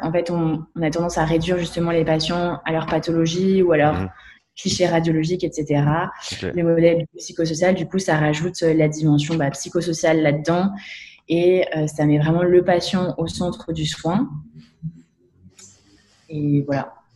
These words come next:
Speaker 1: à peu près, euh, du coup, on s'intéresse beaucoup plus à la personne, et cetera.
Speaker 2: Mhm.
Speaker 1: Donner du sens à ce qu'il vit et voilà. Donc, du coup, c'est encore plus complexe. Mais, euh, voilà. Et donc, ce mec est venu nous faire une conférence.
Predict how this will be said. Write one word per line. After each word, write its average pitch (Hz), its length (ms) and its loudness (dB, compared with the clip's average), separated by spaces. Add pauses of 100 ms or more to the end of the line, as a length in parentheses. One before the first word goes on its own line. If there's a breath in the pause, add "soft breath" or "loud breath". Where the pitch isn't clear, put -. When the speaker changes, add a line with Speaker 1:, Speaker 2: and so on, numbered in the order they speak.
(160)
Speaker 1:
à 151 100 -6
peu 147 160 0
près, 151 420 -2
euh, 131 280 0
du 143 160 -6
coup, - 240 -14
on 165 80 0
s'intéresse 143 440 -2
beaucoup 151 200 -8
plus 165 160 -8
à 156 40 -2
la 139 120 -2
personne, 147 460 -2
et 143 60 0
cetera. 143 560 -2 (240 loud breath)
Speaker 2:
Mhm. 95 140 -4
Speaker 1:
Donner 165 260 0
du - 80 -12
sens 170 240 -2
à 151 60 0
ce 147 100 -4
qu'il - 180 -4
vit 165 340 -2
et - 580 -4 (180)
voilà. 135 360 -4
Donc, 143 120 2
du 143 120 -4
coup, - 140 -14
c'est - 120 -6
encore 160 280 -6
plus 196 140 -4
complexe. - 460 -6 (420 loud breath)
Mais, 175 460 0
euh, 156 340 6
voilà. 156 360 4
Et 175 100 4
donc, 175 200 0
ce - 120 -2
mec 202 240 6
est 185 60 4
venu 170 160 2
nous 165 120 0
faire 170 180 2
une 160 200 2
conférence. 165 760 0